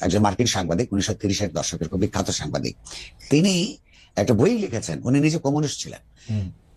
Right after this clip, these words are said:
Speaker 1: তিরিশের দশকে, চল্লিশের দশকে পর্যন্ত, যে all governments lie।
Speaker 2: হুম।
Speaker 1: সেটা যে কোনো ভাবাদর্শের সরকারই হোক না কেন, সরকারগুলি কিছু অসত্য কথা বলে। ফলে সর-, এইটা ধরে নিয়েই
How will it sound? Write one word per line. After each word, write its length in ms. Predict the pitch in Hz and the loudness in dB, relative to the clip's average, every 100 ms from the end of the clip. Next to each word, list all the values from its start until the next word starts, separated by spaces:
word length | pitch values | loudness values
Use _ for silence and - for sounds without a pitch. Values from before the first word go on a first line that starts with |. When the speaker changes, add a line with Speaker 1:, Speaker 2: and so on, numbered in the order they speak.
| _ - | _ 0
Speaker 1:
তিরিশের 340 | 120 113 107 | 2 2 2
দশকে, 460 | 98 - 98 85 - | 2 0 -2 -6 -4
চল্লিশের 460 | - 98 95 98 85 | 0 2 0 -2 0
দশকে 480 | 85 - 80 82 - - - - | -2 -2 -4 -4 -6 -16 -6 0
পর্যন্ত, 460 | 73 82 73 71 - - - - 78 | 2 2 0 -2 -6 -16 -20 -8 0
যে 160 | 101 - - | 2 0 2
all 560 | 131 151 90 92 - 104 | 4 4 2 -4 0 2
governments 680 | 104 110 120 123 127 - | 4 4 2 2 0 -4
lie। 320 | - - 62 - - - - | -4 -4 -4 -8 -18 -12 -4
Speaker 2:
হুম। 240 | 113 95 - - - - - - - - - - - | -2 -4 -10 -20 -20 -20 -20 -20 -20 -20 -20 -14 -4
Speaker 1:
সেটা 380 | 98 104 117 - | 0 4 2 0
যে 280 | 87 139 170 | 0 0 2
কোনো 300 | 185 202 214 | 2 4 4
ভাবাদর্শের 760 | 131 135 156 151 175 - 208 | 2 2 2 2 -4 -4 -8
সরকারই 440 | - - - 143 147 | -6 -6 -4 -2 -2
হোক 240 | 113 - | -6 -8
না 80 | 92 | -8
কেন, 140 | 78 60 - - - | -8 -10 -16 -14 -6
সরকারগুলি 640 | - 120 120 143 151 170 | 0 0 2 2 2 2
কিছু 180 | 135 - | 0 -2
অসত্য 340 | - 92 78 | -4 -6 -6
কথা 220 | 69 67 | -6 -2
বলে। 260 | 64 60 - - - - - - | 0 0 -2 -12 -16 -14 -14 -2
ফলে 180 | - 185 | 2 4
সর-, 220 | - 165 | 4 2
এইটা 260 | 156 170 196 | 4 4 2
ধরে 400 | 156 90 135 175 | 0 2 4 6
নিয়েই 440 | 196 208 123 90 | 4 4 0 -8